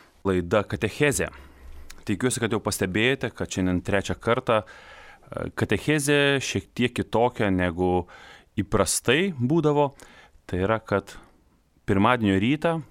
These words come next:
pradedant nuo sekmadienio Dievo žodžio liturgijos, kuris duoda, e, liturgijos, kuri duoda antspaudą,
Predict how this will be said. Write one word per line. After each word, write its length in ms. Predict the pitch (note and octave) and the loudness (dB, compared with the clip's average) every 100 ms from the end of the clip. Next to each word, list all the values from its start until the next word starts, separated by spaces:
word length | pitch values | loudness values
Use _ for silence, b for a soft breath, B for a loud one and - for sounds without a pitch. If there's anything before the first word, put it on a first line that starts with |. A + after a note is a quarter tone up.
| _ - | _ -6
pradedant 400 | G2 G2+ G2 F#2 | 0 2 2 2
nuo 160 | G#2 - | 0 0
sekmadienio 720 | F2+ F#2+ G#2 G2+ G#2 G2 F2 E2+ | 0 2 2 2 2 2 0 -2
Dievo 240 | F2+ F#2+ | 0 2
žodžio 320 | F#2 F#2 F2+ | 2 0 0
liturgijos, 560 | F2+ - D#3+ D3+ C#3 - B B B B B B B B B _ _ _ - | -2 -2 0 2 0 -2 B B B B B B B B B _ _ _ -4
kuris 400 | A#2+ A#2 A2 G#2 | 2 4 2 0
duoda, 460 | F2 A#2 C#3 B2+ A2+ F#2 B - | 0 2 2 4 2 0 B -8
e, 160 | D2 B1 | -6 -2
liturgijos, 560 | G2 - D#3 C#3+ A#2+ - | 0 0 2 2 0 0
kuri 240 | - A#2+ | 0 0
duoda 540 | G#2+ A#2+ C3 G#2 F#2 D#2 B B _ _ _ _ - - | 2 0 2 2 2 -2 B B _ _ _ _ -20 -8
antspaudą, 960 | - A2+ A#2 - A2 G#2 G#2+ G#2+ G#2+ | 0 2 2 0 -2 2 4 4 4